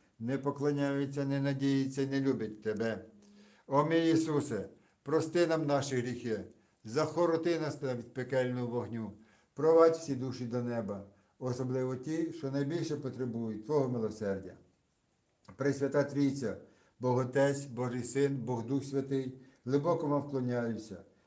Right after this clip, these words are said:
і жертвую тіло, кров, душу і божественність Ісуса Христа, присутнього і всіх кіота на землі, недолужній образ, святотаз і байдужості, якими він є зневажений,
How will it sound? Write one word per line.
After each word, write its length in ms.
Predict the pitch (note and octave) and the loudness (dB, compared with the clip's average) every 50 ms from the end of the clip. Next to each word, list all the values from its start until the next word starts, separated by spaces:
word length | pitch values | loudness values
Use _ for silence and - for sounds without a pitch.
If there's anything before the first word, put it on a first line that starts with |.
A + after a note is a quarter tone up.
| _ _ | _ _
і 80 | - A2+ | -10 -6
жертвую 480 | G#2+ B2 B2+ B2+ B2 B2 B2 B2+ B2 | -2 0 0 0 0 -2 -2 -4 -4
тіло, 420 | G#2+ A#2+ - C#3+ D3+ D3+ D3 D3 D3 | -4 -6 -6 -4 -4 0 0 0 0
кров, 500 | D3 C3+ C3 C#3 C3+ C#3 C3+ C#3 - - - _ _ - | -2 0 0 2 2 2 0 -2 -8 -14 -20 _ _ -12
душу 360 | A2 A#2 D3 E3 D#3+ D#3+ D#3 | -6 -4 -2 -2 -2 -2 -2
і 40 | D3+ | -2
божественність 680 | C#3+ C3+ C#3+ B2 C#3 D3+ D3 C#3+ D3 C#3 C#3 C3+ A#2+ A2+ | 0 0 0 2 2 2 2 0 0 -4 -4 -4 -4 -4
Ісуса 360 | A#2+ A#2+ - C#3 C3 B2 B2+ | -6 -6 -6 -6 -6 -6 -8
Христа, 600 | A2+ A#2+ A#2+ G2+ - - A#2+ A2+ A2+ A2+ - - - - - - _ _ _ - | -8 -8 -8 -10 -8 -4 -2 -2 -2 -2 -6 -12 -20 -20 -20 -20 _ _ _ -8
присутнього 540 | - C3 C#3 C3+ - F3+ F3 - E3+ E3 D#3+ | -4 -4 -4 -2 -2 -4 -4 -4 -6 -4 -2
і 80 | D#3+ | -2
всіх 360 | D#3 - - F3+ F3 - - - | -2 -2 -2 -4 -4 -4 -4 -4
кіота 360 | D#3+ D#3 D#3 D3+ D3 D3 C#3 | -2 0 0 0 0 0 -2
на 100 | C3+ B2+ | -2 -4
землі, 440 | B2 C3 B2+ B2 A#2 A2 G#2 G#2 - - - _ _ _ - | -4 -4 -4 -4 -4 -4 -6 -8 -12 -16 -20 _ _ _ -6
недолужній 540 | A#2+ B2+ A#2+ C3+ C3 C3+ C3 A#2 A#2+ B2+ | -4 -2 -2 -2 0 -2 -2 -2 -2 -2
образ, 560 | B2 A#2+ A2+ B2 C3+ C#3+ D3 D3 C#3+ - - - | -2 0 0 2 4 4 4 4 2 -2 -4 -4
святотаз 600 | B2 A#2 - C#3 A#2+ - C3+ C#3+ D3 C#3 C#3 C3 | -4 -4 -2 -4 -2 0 2 4 4 2 2 -2
і 40 | A#2+ | -4
байдужості, 760 | A2+ C3 B2+ A#2+ B2 C#3+ D3 C#3+ C#3 C3 C3 - - C3 B2+ - - - - _ _ _ _ _ - | -2 -2 -2 0 0 0 0 0 -2 -4 -6 -8 -10 -12 -14 -14 -18 -20 -20 _ _ _ _ _ -4
якими 340 | C#3 C#3 - F#3+ F3+ F3+ | -4 0 0 0 0 0
він 220 | E3+ D#3 D#3+ E3 E3 | -2 -4 -4 -2 0
є 80 | D3+ | 0
зневажений, 680 | C3 A#2 C3+ B2+ A#2+ B2+ A#2+ A2+ G#2 F#2+ G2+ G2 F#2+ | 0 0 -2 0 0 2 2 0 0 -2 -6 -6 -8